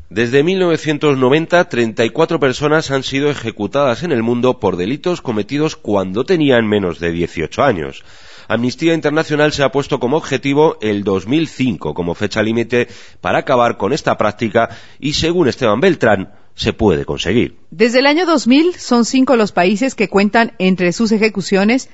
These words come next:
Speaker 2: la de algún menor: China, la República Democrática del Congo, Irán, Pakistán y Estados Unidos.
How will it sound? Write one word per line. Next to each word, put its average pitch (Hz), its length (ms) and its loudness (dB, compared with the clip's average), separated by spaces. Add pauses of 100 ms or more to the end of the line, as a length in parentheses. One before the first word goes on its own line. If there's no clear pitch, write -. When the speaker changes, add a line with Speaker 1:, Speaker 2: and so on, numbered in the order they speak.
Speaker 2:
la 175 200 2
de 165 80 4
algún 180 300 4
menor: 202 380 4 (400)
China, 220 480 4
la 170 140 2
República 190 420 2
Democrática 170 520 0
del 147 160 -2
Congo, 214 440 2 (200)
Irán, 226 480 0
Pakistán 226 600 0 (260)
y 196 100 4
Estados 208 400 2
Unidos. 147 500 0